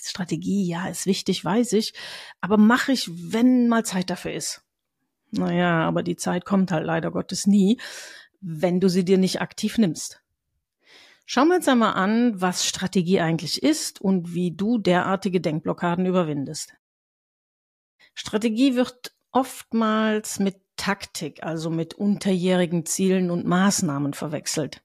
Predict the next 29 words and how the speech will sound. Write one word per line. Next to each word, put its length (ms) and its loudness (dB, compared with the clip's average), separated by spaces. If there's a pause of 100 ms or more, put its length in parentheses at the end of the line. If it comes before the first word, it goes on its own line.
(640)
Die 40 -4
meisten 420 2
Unternehmen 540 4
bleiben 280 2
tatsächlich 600 -2
auf 140 -4
dieser 240 0
Stufe 340 -2
stehen 480 2
und 160 0
springen 520 4
damit 340 0
einfach 320 -6
zu 140 -4
kurz. 520 -8 (1000)
Eine 220 0
Strategie 880 -2 (380)
ist 160 0
aber 160 6
mehr 500 6
als 180 -4
einfach 260 -4
nur 260 -2
Ziele 260 2
und 140 4
Maßnahmen 460 0
für 140 -4
ein 200 -2
Jahr. 340 -2